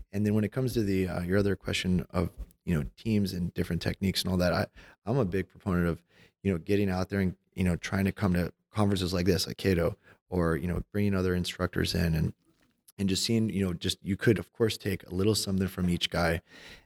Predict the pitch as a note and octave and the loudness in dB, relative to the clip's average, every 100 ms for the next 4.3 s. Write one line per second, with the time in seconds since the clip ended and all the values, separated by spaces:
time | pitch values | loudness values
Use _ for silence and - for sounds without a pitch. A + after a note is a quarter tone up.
0 | _ F#2 F2 F2 F2 - F#2+ F2+ - F#2+ | _ -2 0 2 -2 -2 0 0 -2 -2
1 | G2 F2+ F2+ - A#2 - C#2+ D#2+ E2+ G2+ | 2 2 0 0 -2 0 -2 0 0 0
2 | F#2+ F#2+ F#2+ G2+ F#2+ F2+ F#2 F2+ F2 - | 0 0 0 2 0 2 0 0 -2 -2
3 | E2 E2+ E2+ F#2 G#2+ - - - - - | -2 0 0 0 0 -2 -8 -20 -18 -18
4 | - G2+ F2+ | -4 0 0